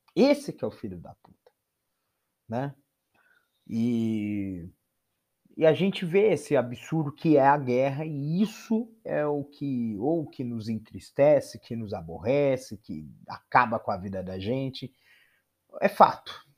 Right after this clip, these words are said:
É uma coisa assim que, que choca bastante. E esses,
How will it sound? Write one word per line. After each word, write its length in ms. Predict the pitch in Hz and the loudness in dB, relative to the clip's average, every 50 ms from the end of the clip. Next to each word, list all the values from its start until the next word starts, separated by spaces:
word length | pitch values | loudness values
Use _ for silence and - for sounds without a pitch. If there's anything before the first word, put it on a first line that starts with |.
| _ _ _ _ _ _ _ _ _ _ _ _ _ _ _ _ _ _ _ _ _ _ _ _ _ _ _ _ _ _ _ - | _ _ _ _ _ _ _ _ _ _ _ _ _ _ _ _ _ _ _ _ _ _ _ _ _ _ _ _ _ _ _ -12
É 520 | 98 101 104 104 104 107 104 104 104 107 | -8 -6 -4 -2 -2 -2 -2 -2 -2 -2
uma 200 | 104 110 120 117 | -2 0 -2 -2
coisa 360 | 117 - - 139 143 127 127 | 0 2 2 4 4 4 2
assim 280 | 123 123 - - 143 139 | -2 -4 -4 -6 -6 -6
que, 460 | 131 - - 147 147 143 135 127 117 110 101 101 98 92 92 90 85 76 62 - - - _ _ _ _ _ _ _ - | -6 -4 -2 0 2 2 2 0 0 -4 -6 -6 -6 -6 -8 -8 -10 -12 -14 -18 -20 -20 _ _ _ _ _ _ _ -4
que 100 | - 151 | -4 -4
choca 480 | 135 - - - 170 160 160 - - | -2 2 8 10 10 10 10 8 2
bastante. 720 | 127 123 117 107 104 - - - 151 160 180 180 180 - - - - - _ _ - - - - - - - - - - - - - - - - - _ _ _ _ _ _ _ - | 2 2 0 -2 -2 -6 2 6 8 8 8 8 4 -2 -8 -14 -14 -16 _ _ -20 -20 -20 -20 -20 -20 -20 -20 -20 -20 -20 -20 -20 -20 -20 -20 -20 _ _ _ _ _ _ _ 4
E 80 | 170 | 10
esses, 500 | 190 208 220 247 226 - - - 202 - | 12 12 12 12 12 10 6 0 0 0